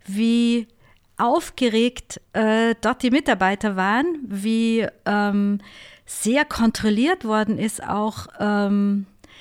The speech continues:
also wir mussten vorher die Fragen einreichen und es wurde alles,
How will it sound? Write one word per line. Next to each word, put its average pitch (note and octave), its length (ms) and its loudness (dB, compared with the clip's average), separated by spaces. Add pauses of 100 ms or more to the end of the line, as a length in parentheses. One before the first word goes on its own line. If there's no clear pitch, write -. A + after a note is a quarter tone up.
(340)
also F#3 200 -4
wir G3 80 0
mussten G#3 260 0
vorher G3 280 -4
die - 120 -4
Fragen G3 640 -4
einreichen A3 1300 0
und G3 280 -2
es - 180 -10
wurde G3 340 -4
alles, G3+ 460 -2